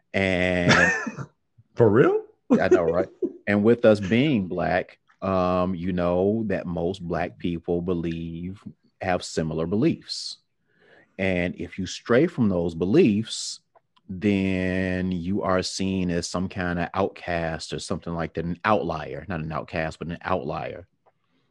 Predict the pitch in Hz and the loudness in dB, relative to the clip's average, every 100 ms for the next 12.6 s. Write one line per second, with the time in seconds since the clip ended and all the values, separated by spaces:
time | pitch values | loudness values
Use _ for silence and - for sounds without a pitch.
0 | _ 165 151 135 135 123 - 139 139 139 | _ 6 8 8 6 2 4 4 4 2
1 | 165 135 - 143 - 180 165 131 113 107 | 2 0 2 2 6 4 6 2 4 2
2 | 95 98 - _ _ 135 156 135 113 101 | 0 -2 -14 _ _ -6 -6 -2 0 0
3 | 95 131 - - 160 135 113 98 92 101 | -2 -4 -8 -4 -2 0 -2 -2 -4 4
4 | 214 220 220 - 240 226 247 202 - - | 6 6 4 6 6 6 6 4 0 -10
5 | - - - 139 160 165 139 165 175 175 | -14 -8 2 6 8 8 8 8 8 10
6 | 170 190 175 131 127 151 - - 123 117 | 8 10 8 8 6 4 -4 4 6 6
7 | - - - - - 233 139 - 285 226 | 2 -10 -16 -16 2 6 8 8 8 4
8 | - 480 - 156 - 185 180 - 185 156 | 4 -8 -8 0 4 8 6 8 8 10
9 | 127 120 92 - _ _ _ 104 135 127 | 10 8 6 2 _ _ _ 6 10 10
10 | 127 143 139 120 131 123 123 123 - 170 | 10 10 10 8 8 8 8 6 2 2
11 | - 190 - - 143 160 160 147 131 113 | 4 4 4 4 8 8 8 8 10 8
12 | 107 - 214 - 370 | 6 2 2 2 -4